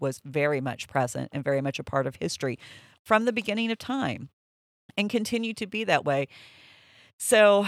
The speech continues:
um, that, that was my takeaway from looking at Psalm fifty-five and Jeremiah nine together. I, I, it, it just, it, it made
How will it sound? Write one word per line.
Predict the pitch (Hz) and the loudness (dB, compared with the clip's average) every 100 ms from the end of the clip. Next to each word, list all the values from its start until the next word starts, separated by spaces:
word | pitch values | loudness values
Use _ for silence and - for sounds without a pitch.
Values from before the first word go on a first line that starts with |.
| 196 185 - | -2 -6 2
um, | 196 170 139 160 160 - _ _ _ _ _ _ _ _ _ - _ _ 190 | 6 6 2 -4 -14 -20 _ _ _ _ _ _ _ _ _ -20 _ _ 0
that, | 180 226 - 185 | 6 6 4 0
that | 247 285 269 | 6 6 6
was | 262 - - - - | 2 0 -8 -20 -14
my | - 165 185 208 220 | -8 0 4 4 2
takeaway | 214 180 175 156 151 147 143 143 | -2 -2 -2 2 4 4 2 -2
from | - - 165 151 143 139 143 - - - | -8 -6 -2 2 2 0 -4 -12 -18 -10
looking | 170 180 185 180 - | -2 -2 -2 -8 -2
at | 160 143 - | 0 0 0
Psalm | 156 151 151 - - | 0 0 0 -4 -4
fifty-five | 160 - 143 139 143 139 135 | -4 -4 -2 0 2 2 -2
and | 147 139 | -6 -4
Jeremiah | 151 147 147 139 135 | 0 0 2 0 0
nine | 143 139 139 | -2 -2 -4
together. | 143 156 143 135 131 135 - _ _ _ _ _ - | -4 0 0 2 0 -2 -6 _ _ _ _ _ -6
I, | 165 - | -6 -4
I, | - _ | -12 _
it, | - 185 | -6 -6
it | 208 | -4
just, | 208 - _ _ _ _ _ _ _ - | -6 -6 _ _ _ _ _ _ _ -8
it, | - - | -2 2
it | 208 | 2
made | 202 190 202 214 226 233 226 | 2 -2 0 0 0 -2 -8